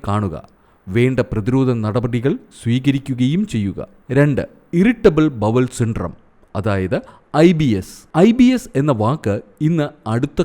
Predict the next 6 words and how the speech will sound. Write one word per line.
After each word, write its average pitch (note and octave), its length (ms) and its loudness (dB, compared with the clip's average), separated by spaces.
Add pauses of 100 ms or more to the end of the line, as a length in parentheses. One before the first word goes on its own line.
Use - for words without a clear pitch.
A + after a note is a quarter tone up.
(120)
കാലത്ത് A#2 440 -4 (200)
വളരെയേറെ E3 800 0 (200)
കേൾക്കുന്ന A2+ 360 -4 (120)
ഒന്നാണ്. G#2+ 380 -4 (200)
ഇത് D3+ 240 4 (560)
നിങ്ങളുടെ D3 400 2